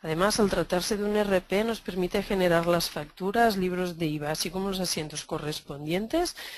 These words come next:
sin necesidad de realizar ninguna acción adicional. Vale, ahora vamos a ver el proceso.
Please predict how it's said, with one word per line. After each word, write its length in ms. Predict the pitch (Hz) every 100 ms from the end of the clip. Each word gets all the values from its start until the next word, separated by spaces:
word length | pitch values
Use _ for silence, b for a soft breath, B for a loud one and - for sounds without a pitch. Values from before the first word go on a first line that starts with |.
| B -
sin 220 | - 196
necesidad 640 | 185 185 175 - 175 185
de 160 | 202 220
realizar 460 | 196 175 - 196
ninguna 400 | 208 196 180 170
acción 300 | 165 - 185
adicional. 680 | 190 190 180 175 151 139 - _ _ _ _ _ _ _ _ _ _ - -
Vale, 220 | 170 175
ahora 160 | 175
vamos 320 | 165 170 175 170
a 40 |
ver 160 | 165 160
el 120 | 156
proceso. 520 | 160 - 151 -